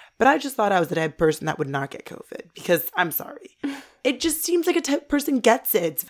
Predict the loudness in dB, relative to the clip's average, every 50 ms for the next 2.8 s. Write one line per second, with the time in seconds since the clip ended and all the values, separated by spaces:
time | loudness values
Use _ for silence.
0 | -14 _ _ 0 2 4 6 6 4 4 4 4 4 4 6 4 2 2 2 2
1 | 2 2 0 0 0 0 -2 -2 -2 -2 -2 -2 -2 -2 -2 -4 -4 -8 -6 -4
2 | -2 -2 -2 -2 -2 -4 -6 -6 -6 -8 -6 -6 -6 -6 -6 -12